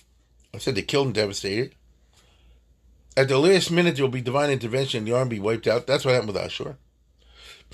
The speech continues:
In Isaiah, there's even discussions about there'll be dead bodies all over the place, and very fascinatingly to me, and some of those bodies will be aglow,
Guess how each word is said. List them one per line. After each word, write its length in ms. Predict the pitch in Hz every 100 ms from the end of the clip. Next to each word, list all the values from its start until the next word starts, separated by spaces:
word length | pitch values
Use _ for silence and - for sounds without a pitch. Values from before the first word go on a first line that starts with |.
| -
In 120 | 123 120
Isaiah, 420 | 113 117 160 139
there's 220 | 120 117
even 180 | 135 117
discussions 540 | 104 - 127 127 104
about 160 | 104 104
there'll 140 | 98
be 60 | 90
dead 260 | 113 110
bodies 280 | 90 120 123
all 120 | 113
over 100 | 113
the 60 | 101
place, 340 | 107 107 107 - _ - _ _
and 160 | 113 104
very 200 | 131 151
fascinatingly 800 | - 135 135 135 117 101 98 98
to 120 | 107
me, 220 | 113 92 _ _ -
and 120 | 92
some 200 | - 123
of 60 | 104
those 120 | 95
bodies 320 | 101 104 95
will 120 | 92
be 180 | 87 90
aglow, 600 | 82 82 98 107 117 120